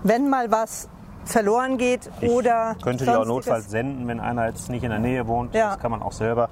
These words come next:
Speaker 1: Okay.
Speaker 2: Ne?
Speaker 1: Super.
Speaker 2: So, man kann den Trensenhalter kann man rausnehmen, den kann man umdrehen. Ich kann hier meine Gärten reinstecken. Wenn ich mag, habe ich eine Putzkiste dabei.
Speaker 1: Ist das nicht praktisch?
Speaker 2: Kann ich unten reinstellen.
Speaker 1: So, zack,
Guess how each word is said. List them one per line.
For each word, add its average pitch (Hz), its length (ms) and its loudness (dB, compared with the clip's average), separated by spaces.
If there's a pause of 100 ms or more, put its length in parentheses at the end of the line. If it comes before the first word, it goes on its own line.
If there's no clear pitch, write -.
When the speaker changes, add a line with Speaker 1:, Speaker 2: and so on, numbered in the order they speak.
Speaker 1:
Okay. 214 380 0 (420)
Speaker 2:
Ne? 104 160 -2 (220)
Speaker 1:
Super. 175 380 2 (160)
Speaker 2:
So, 113 140 4
man 117 160 2
kann 135 140 4
den 117 220 0
Trensenhalter 135 640 2
kann 127 140 -2
man 120 120 0
rausnehmen, 135 580 0
den 107 100 -2
kann 123 160 0
man 117 140 0
umdrehen. 135 680 2 (1700)
Ich - 80 6
kann 131 140 6
hier 127 80 4
meine 120 240 4
Gärten 131 300 4
reinstecken. 131 640 2 (1300)
Wenn 113 80 4
ich 107 140 2
mag, 127 300 4
habe 131 100 4
ich 123 80 0
eine 117 100 4
Putzkiste - 600 2
dabei. 147 500 4 (220)
Speaker 1:
Ist - 220 0
das 233 220 0
nicht - 180 -2
praktisch? - 440 0 (240)
Speaker 2:
Kann 131 140 4
ich 127 80 0
unten 127 160 2
reinstellen. 151 680 2 (580)
Speaker 1:
So, 220 180 2
zack, - 440 2